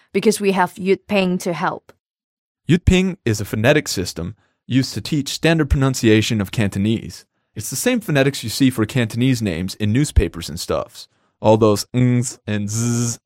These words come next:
Speaker 1: Yes, and it's one way to enter Cantonese characters on computers too.
Speaker 2: If you aren't familiar with Yut Ping yet,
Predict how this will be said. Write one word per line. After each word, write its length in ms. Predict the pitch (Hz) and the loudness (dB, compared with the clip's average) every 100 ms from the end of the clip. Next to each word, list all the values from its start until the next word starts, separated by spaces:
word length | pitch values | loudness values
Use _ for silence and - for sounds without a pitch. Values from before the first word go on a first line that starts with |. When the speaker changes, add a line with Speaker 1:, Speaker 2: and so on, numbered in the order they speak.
| _ _ | _ _
Speaker 1:
Yes, 640 | 196 226 190 170 202 - _ _ _ | -2 0 0 -2 -8 -12 _ _ _
and 160 | - 233 | -2 0
it's 160 | 240 226 | 0 2
one 280 | 220 294 | 2 4
way 200 | 330 285 | 4 4
to 200 | 226 240 | 2 -2
enter 300 | 226 226 214 | 0 0 -2
Cantonese 500 | 185 220 247 254 226 | -2 0 2 2 0
characters 480 | - 196 165 156 156 | -2 -2 -2 -6 -8
on 140 | 165 170 | -8 -4
computers 540 | 196 - 262 226 - | -6 -4 -6 -6 -8
too. 400 | - 285 226 - _ _ - | -10 -6 -6 -8 _ _ -10
Speaker 2:
If 120 | - | 2
you 100 | 143 | 4
aren't 120 | 220 | 4
familiar 400 | - 160 160 147 | 2 4 6 6
with 200 | 120 110 | 6 4
Yut 240 | 120 139 - | 2 0 2
Ping 280 | 160 147 | 2 2
yet, 260 | 104 82 101 | 0 0 -2